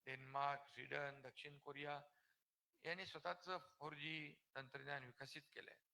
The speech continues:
जे अमेरिकेलाही साध्य झालं नाही,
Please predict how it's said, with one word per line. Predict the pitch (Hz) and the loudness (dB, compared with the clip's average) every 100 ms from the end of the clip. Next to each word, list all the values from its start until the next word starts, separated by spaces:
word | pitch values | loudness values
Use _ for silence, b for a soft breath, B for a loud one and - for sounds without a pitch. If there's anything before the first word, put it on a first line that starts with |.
| _ _ _ _ 165 | _ _ _ _ 4
जे | |
अमेरिकेलाही | 156 160 175 175 185 180 185 | 6 6 2 0 2 4 2
साध्य | 170 156 151 151 | 2 0 0 -2
झालं | 135 139 156 | 2 2 2
नाही, | 151 123 | 0 -2